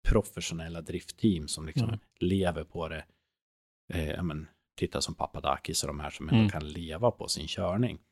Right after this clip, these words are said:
Speaker 1: Vilket innebär att du måste ju prioritera någonstans i, i att göra listan.
Speaker 2: Mm.
Speaker 1: Men sen handlar det väl också om att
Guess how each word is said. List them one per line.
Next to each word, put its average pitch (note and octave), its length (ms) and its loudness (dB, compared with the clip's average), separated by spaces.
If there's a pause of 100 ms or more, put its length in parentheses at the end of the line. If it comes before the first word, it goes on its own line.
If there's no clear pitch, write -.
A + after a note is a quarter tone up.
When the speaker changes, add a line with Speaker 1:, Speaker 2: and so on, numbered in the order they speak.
(460)
Speaker 1:
Vilket G2+ 300 6
innebär E2+ 400 0
att - 360 -8
du G2+ 100 4
måste G2 340 6
ju A#2 60 2
prioritera F2+ 480 4
någonstans D2+ 540 -6
i, D2 280 -6 (400)
i D#2+ 140 2
att D2 200 0
göra E2+ 300 0
listan. - 480 2 (420)
Speaker 2:
Mm. G2+ 180 6 (260)
Speaker 1:
Men G#2 160 12
sen G#2+ 320 4
handlar G2+ 320 2
det F#2 60 2
väl D3+ 120 -2
också A#2 300 0
om F#2 200 4
att - 300 -6